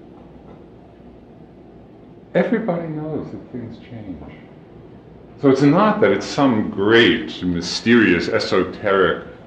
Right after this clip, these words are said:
understanding. The problem is we know it intellectually. We know it up here, but we don't actually live from that place of understanding. Because if we really knew it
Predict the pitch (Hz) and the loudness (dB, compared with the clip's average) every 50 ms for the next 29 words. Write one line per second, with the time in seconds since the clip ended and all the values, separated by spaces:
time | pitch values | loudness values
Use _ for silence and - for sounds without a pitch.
0 | - - - - 90 90 85 - 95 - - - 104 123 151 143 - 73 71 - | -20 -20 -16 -10 -8 -8 -8 -8 -10 -14 -12 -12 -10 -8 -8 -8 -10 -10 -12 -14
1 | - - - - - - - - - - - - - - - - - 127 127 127 | -18 -20 -20 -20 -20 -20 -20 -20 -20 -20 -20 -20 -20 -20 -16 -8 -4 -2 -2 -2
2 | - 165 175 190 202 196 190 156 131 123 131 135 123 123 127 135 135 135 135 135 | -2 -4 -2 -2 0 0 2 2 0 0 0 0 0 2 2 2 2 2 0 -2
3 | - 135 123 120 123 117 113 120 135 160 - - - - 104 82 71 71 - - | -4 -4 -6 -6 -8 -8 -8 -6 -8 -8 -10 -12 -16 -14 -14 -12 -12 -12 -12 -14
4 | 71 73 - - - - - - - - - - - - - - - - - - | -14 -18 -20 -20 -20 -20 -20 -20 -20 -20 -20 -20 -20 -20 -20 -20 -20 -20 -20 -20
5 | - - - - - - - 110 107 107 107 113 120 135 151 175 165 131 110 107 | -20 -20 -20 -20 -20 -16 -12 -10 -8 -8 -6 -4 -4 -2 -2 0 0 0 0 0
6 | 113 110 - - - 147 160 151 - - 113 101 104 110 107 107 - - 131 135 | -2 -2 -4 -6 -8 -4 -4 -4 -2 -2 -2 -2 -2 -2 -4 -8 -6 -4 -4 -4
7 | 139 - 78 - - 120 120 123 123 - - - 104 104 101 92 85 95 98 117 | -4 -4 -8 -8 -6 -6 -6 -6 -6 -10 -14 -12 -10 -8 -8 -8 -8 -6 -2 0
8 | 156 196 196 131 85 - - - - - - - - - - - - - - - | 2 2 2 2 0 0 -4 -8 -14 -18 -20 -20 -20 -20 -20 -20 -20 -20 -20 -14
9 | - 101 90 85 82 78 76 - 78 80 78 73 - - - 76 73 71 73 73 | -10 -8 -6 -6 -6 -8 -10 -10 -8 -10 -10 -10 -10 -14 -14 -14 -14 -14 -16 -16
10 | - - - 73 71 71 - - - - - - - - - - - - - - | -18 -18 -18 -18 -18 -18 -18 -20 -20 -20 -20 -20 -20 -20 -20 -20 -20 -20 -20 -20
11 | - - - - - - - - - - - - - - - - - - 113 110 | -20 -20 -20 -20 -20 -20 -20 -20 -20 -20 -20 -20 -20 -20 -20 -18 -10 -6 -6 -2
12 | 110 123 - - - 131 127 117 120 117 117 117 123 127 143 170 185 196 190 170 | 2 4 4 6 6 4 2 2 0 0 0 0 0 0 4 6 8 8 8 6
13 | 139 120 101 90 87 85 76 - 69 67 - | 6 2 2 0 -2 -2 -4 -6 -8 -10 -12